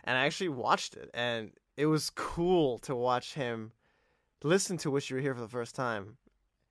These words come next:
Those videos are kinda cool. I don't really watch them. I've seen some guys watch Tool, like, listen to Tool for the first time, and that was really awesome.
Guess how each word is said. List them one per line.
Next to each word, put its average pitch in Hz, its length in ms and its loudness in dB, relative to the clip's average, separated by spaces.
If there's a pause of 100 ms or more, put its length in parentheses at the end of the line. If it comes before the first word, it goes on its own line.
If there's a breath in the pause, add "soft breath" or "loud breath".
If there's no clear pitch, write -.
(420)
Those 175 280 4
videos 202 380 6
are 170 60 4
kinda 165 280 6
cool. 160 180 4
I 139 100 8
don't 220 140 8
really 208 160 8
watch 139 320 6
them. 190 140 2
I've 151 100 4
seen 196 180 0
some 180 180 0
guys 143 240 6
watch 131 240 2
Tool, 139 400 0 (300)
like, 143 180 2
listen 143 240 0
to 123 60 -8
Tool 147 140 2
for 151 40 -2
the 147 60 -6
first 151 160 0
time, 151 140 6
and 127 80 2
that 123 60 6
was 123 140 4
really 117 200 -2
awesome. 110 340 -2